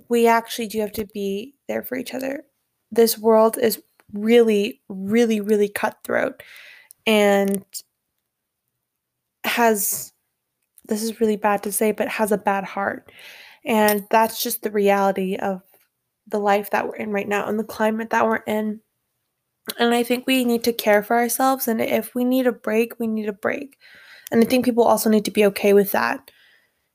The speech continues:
And we should reach out to the ones that we love and, you know, maybe text them, just be like, "Hey, haven't talked to you in a while. I just want to check up on you. Is everything good?"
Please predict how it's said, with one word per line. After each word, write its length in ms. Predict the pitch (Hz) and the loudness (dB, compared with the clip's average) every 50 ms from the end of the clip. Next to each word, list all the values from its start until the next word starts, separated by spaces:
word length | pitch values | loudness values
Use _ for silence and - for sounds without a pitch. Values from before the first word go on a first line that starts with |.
| _ - _ - - | _ -20 _ -8 -2
And 500 | - 233 226 220 220 220 220 233 226 196 | 2 4 4 6 4 4 2 0 -2 -2
we 340 | 214 220 220 214 220 220 | -2 0 0 0 0 -2
should 420 | 196 - - 233 226 220 214 - - - | -2 -2 -2 0 0 0 0 -2 -6 -8
reach 340 | 202 214 220 226 208 - 233 | -4 -2 -2 -2 -2 0 0
out 180 | 226 220 220 - | 0 2 0 -2
to 100 | - 214 | -4 -2
the 100 | 220 214 | -2 0
ones 300 | 208 214 208 208 196 - | 0 0 0 0 0 -2
that 120 | - - | -2 -2
we 140 | 233 214 214 | -2 -2 -2
love 560 | 208 208 208 202 202 202 202 190 190 - - _ - | 0 0 2 2 4 2 2 0 -2 -8 -18 _ -2
and, 340 | 220 220 208 208 214 220 233 | 0 0 2 0 0 -2 -2
you 80 | 262 | 0
know, 140 | 269 269 269 | 0 0 0
maybe 240 | 269 285 294 339 339 | 0 2 2 2 2
text 320 | 339 - 339 330 - - | 4 2 -2 -2 -2 -2
them, 140 | - 247 226 | -2 -2 -2
just 160 | 214 - - | -4 -2 0
be 80 | - 254 | 0 2
like, 160 | 247 240 - | 2 0 -2
"Hey, 320 | - - 277 269 269 269 | -4 -2 0 0 0 0
haven't 320 | 269 - - 254 254 247 - | 0 0 -2 -2 -2 -4 -4
talked 280 | - 247 240 233 - | -4 -4 -4 -4 -6
to 80 | - 247 | -6 -4
you 40 | 240 | -2
in 60 | 233 | -2
a 80 | 233 226 | 0 0
while. 580 | 220 220 220 214 214 214 214 214 214 208 202 - - - - - - - _ - | 2 2 2 4 4 2 2 2 0 -2 -4 -10 -20 -20 -20 -20 -20 -10 _ 0
I 100 | - 233 | 2 2
just 140 | 240 - | 2 2
want 140 | - 247 240 | 2 2 2
to 80 | 226 - | 0 0
check 220 | - 233 226 - | -2 -2 0 0
up 140 | 226 220 - 220 | -2 -2 0 0
on 180 | 214 208 208 | 0 2 2
you. 140 | 202 202 202 | 0 0 0
Is 100 | 208 202 | 0 0
everything 380 | 208 190 208 202 - 214 208 202 | -2 -2 -2 -4 -4 -4 -2 -2
good?" 340 | 233 226 247 254 247 - | -2 0 2 0 0 -2